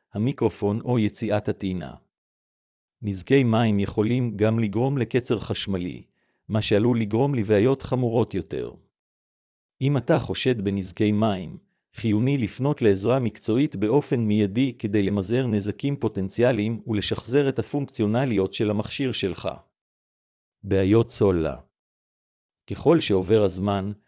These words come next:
הסוללה של האייפון שלך עלולה לאבד את יכולתה להחזיק טעינה, וכתוצאה מכך זמן שימוש מופחת וטעינה תכופה יותר.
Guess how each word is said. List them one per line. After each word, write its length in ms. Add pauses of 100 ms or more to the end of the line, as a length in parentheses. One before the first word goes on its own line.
(200)
הסוללה 480
של 220
האייפון 440
שלך 280
עלולה 480
לאבד 400
את 120
יכולתה 440
להחזיק 520
טעינה, 460 (440)
וכתוצאה 520
מכך 380
זמן 320
שימוש 460
מופחת 520
וטעינה 360
תכופה 420
יותר. 440